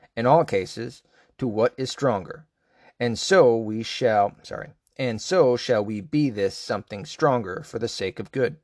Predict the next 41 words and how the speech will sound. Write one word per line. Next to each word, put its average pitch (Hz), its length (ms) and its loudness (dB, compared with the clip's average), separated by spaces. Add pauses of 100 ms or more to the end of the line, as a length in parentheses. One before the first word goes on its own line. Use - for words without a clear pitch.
(120)
Fuck 285 420 0
you, 165 280 0
it's - 120 -10
for - 140 -6
your 160 220 4
own 175 220 2
good, 95 280 -6
you 104 100 -14
sons 120 380 -4
of 101 140 -14
bitches. 156 460 -4 (460)
So 180 140 2
they're 180 100 8
basically 185 520 0
stating 127 420 0
that, 107 340 -4
um, 101 540 -2
this - 160 -14
all 113 140 4
comes 107 280 -6
down 101 280 -4
to 90 420 -8
submission, 123 760 -4
and 101 300 -8
we're 98 160 -4
gonna 95 180 -6
submit 90 360 -12
to 95 80 -12
them, 113 340 0 (640)
uh, 90 440 2
for - 180 -8
the 107 100 -6
sake 185 360 -6
of 151 160 -8 (100)
good. 175 360 2 (1900)
But 147 200 2
look 180 220 2
at 220 60 2
how, 175 400 -2
you, 165 200 -12
fuck, - 360 -10